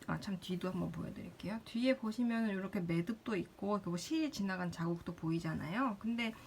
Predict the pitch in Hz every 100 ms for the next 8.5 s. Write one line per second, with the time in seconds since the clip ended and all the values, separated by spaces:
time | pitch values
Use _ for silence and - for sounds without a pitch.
0 | - - - 208 269 175 - - - 220
1 | - 214 196 175 190 202 185 175 170 160
2 | - 170 165 - - - - - - -
3 | - - - - - - - - - -
4 | - - 302 320 247 214 - 285 330 294
5 | 180 - 156 165 180 170 170 185 196 208
6 | 170 170 170 170 165 202 196 180 175 262
7 | 320 277 - 170 233 262 220 196 175 220
8 | 175 165 180 185 202